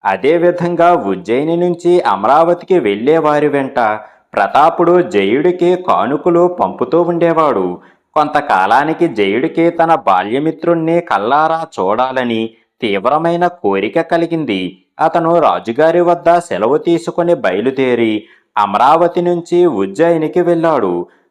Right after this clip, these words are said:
ప్రతాపుడి ఆనందానికి మేరలేదు. అతను జయుడికి తన ఇంట సమస్తమైన సౌకర్యాలు అమర్చాడు. కానీ ప్రతాపుడి సత్కారాలన్నీ బూడిదలో పోసిన పన్నీరుగా మారినట్టు కనబడ్డాయి.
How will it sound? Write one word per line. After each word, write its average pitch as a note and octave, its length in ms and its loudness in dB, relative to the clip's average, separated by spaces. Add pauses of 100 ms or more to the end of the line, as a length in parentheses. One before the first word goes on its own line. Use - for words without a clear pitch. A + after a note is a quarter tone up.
(120)
ప్రతాపుడి D#3 600 2
ఆనందానికి E3 960 -2
మేరలేదు. B2 840 0 (260)
అతను C3 380 0
జయుడికి B2+ 680 0
తన E3+ 220 0
ఇంట C#3+ 480 0
సమస్తమైన E3+ 800 -2
సౌకర్యాలు D#3+ 840 0
అమర్చాడు. D#3+ 880 0 (320)
కానీ B2+ 400 0
ప్రతాపుడి E3 760 0
సత్కారాలన్నీ C#3 1160 -2 (340)
బూడిదలో A2+ 580 2
పోసిన F3+ 460 0
పన్నీరుగా E3+ 800 2
మారినట్టు D#3 680 0
కనబడ్డాయి. E3 960 -2